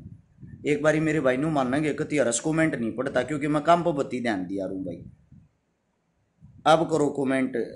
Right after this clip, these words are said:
कार्तिक भाई, आप कहाँ से हो? मेरे को तो पता नहीं, जहाँ भी होगे दादा, मिल लांगे, जरूर फोटो खिंचवाऊंगा भाई। जिन्ने का घर पर चार लड़कियां होती। भाई, आपकी बात को नहीं समझा मैं। साहिल खान,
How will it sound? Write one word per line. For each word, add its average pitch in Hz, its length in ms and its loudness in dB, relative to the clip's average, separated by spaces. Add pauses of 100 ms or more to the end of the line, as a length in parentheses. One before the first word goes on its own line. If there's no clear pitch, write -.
(140)
कार्तिक 135 400 0
भाई, 156 340 0
आप - 220 2
कहाँ 120 180 0
से 160 200 0
हो? 143 380 -2
मेरे 143 220 -4
को 147 100 -2
तो 147 100 -2
पता 160 280 0
नहीं, 139 180 0
जहाँ 123 240 0
भी 175 100 0
होगे 135 260 2
दादा, 139 280 4 (440)
मिल 156 180 0
लांगे, 170 320 6
जरूर 165 240 2
फोटो 120 320 -4
खिंचवाऊंगा 95 520 -8
भाई। 82 180 -14 (3000)
जिन्ने 127 400 -4
का 120 160 2
घर 107 220 -2
पर 113 240 -6
चार 123 260 -2
लड़कियां 113 380 -4
होती। 120 200 -8
भाई, 123 220 0
आपकी 147 300 0
बात 170 240 2
को 190 120 -2
नहीं 151 180 -2
समझा 101 380 -8
मैं। 78 220 -14 (540)
साहिल 143 420 -2
खान, 104 340 -8